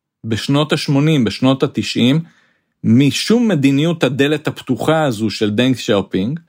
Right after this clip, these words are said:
הרבה מאוד מדענים סינים בראשית דרכם יכולים לצאת אל העולם וללמוד.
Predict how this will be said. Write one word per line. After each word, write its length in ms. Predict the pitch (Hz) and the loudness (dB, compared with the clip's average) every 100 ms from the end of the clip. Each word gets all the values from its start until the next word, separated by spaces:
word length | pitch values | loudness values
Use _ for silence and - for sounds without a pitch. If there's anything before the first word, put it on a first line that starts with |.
| _ _ _ _ _ _ | _ _ _ _ _ _
הרבה 420 | 107 113 113 190 | 0 2 2 2
מאוד 440 | 214 180 190 202 180 - _ | 0 0 2 2 0 -2 _
מדענים 600 | 120 131 123 127 160 202 | 0 2 2 2 2 2
סינים 760 | 165 - 165 175 170 165 151 123 | 0 0 0 2 0 0 0 2
בראשית 360 | 123 120 175 | 2 0 0
דרכם 520 | 156 120 - 107 127 190 - _ _ _ _ _ | 0 -2 -2 -4 -4 -6 -14 _ _ _ _ _
יכולים 360 | 107 151 151 185 | -2 0 2 0
לצאת 420 | 170 - 165 156 | -4 0 0 2
אל 140 | 160 | 2
העולם 380 | 151 151 170 175 | 2 2 2 0
וללמוד. 580 | 165 151 151 160 156 95 | 2 2 2 2 0 -2